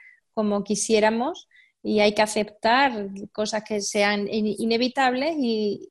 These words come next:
y, y vivir las cosas con... Al final la, la vida va de vivirla <laughs> y de aceptar las cosas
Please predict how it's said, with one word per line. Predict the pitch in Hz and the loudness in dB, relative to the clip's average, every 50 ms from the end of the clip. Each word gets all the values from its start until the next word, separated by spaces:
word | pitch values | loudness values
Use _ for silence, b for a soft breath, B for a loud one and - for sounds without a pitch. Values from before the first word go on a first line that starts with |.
| _ _ | _ _
y, | - 214 208 202 202 196 190 196 202 - B B B B B B - | -6 -4 -2 0 0 0 -2 -4 -6 -8 B B B B B B 6
y | 247 | 8
vivir | 240 233 226 233 233 226 240 | 8 10 8 8 6 6 6
las | 269 277 262 262 | 4 4 4 4
cosas | - 254 240 277 262 - | 2 0 0 0 0 0
con... | 285 254 240 233 226 226 214 214 208 208 B B B B B B B _ | 0 0 0 0 0 0 -2 -2 -4 -4 B B B B B B B _
Al | - 233 240 226 | 2 2 4 4
final | - 247 269 320 | 4 4 4 4
la, | 381 359 311 - | 4 2 2 0
la | - 262 | 0 -2
vida | 262 294 339 359 302 | -2 0 2 2 2
va | 277 269 277 | 2 2 0
de | 285 302 | 0 0
vivirla | 262 262 240 226 285 311 247 233 214 180 175 - - _ | 0 0 2 2 2 0 0 0 -2 -4 -4 -6 -10 _
<laughs> | _ | _
y | - 220 220 - - 277 - - - 262 254 | -6 -6 -2 0 2 0 0 0 -4 -4 0
de | 254 240 | 2 2
aceptar | 233 208 233 220 214 - - 254 285 | 2 2 0 -2 -2 -4 -4 -4 0
las | 320 330 311 | 0 0 0
cosas | - 294 269 269 285 294 302 | 0 -2 -2 0 0 0 0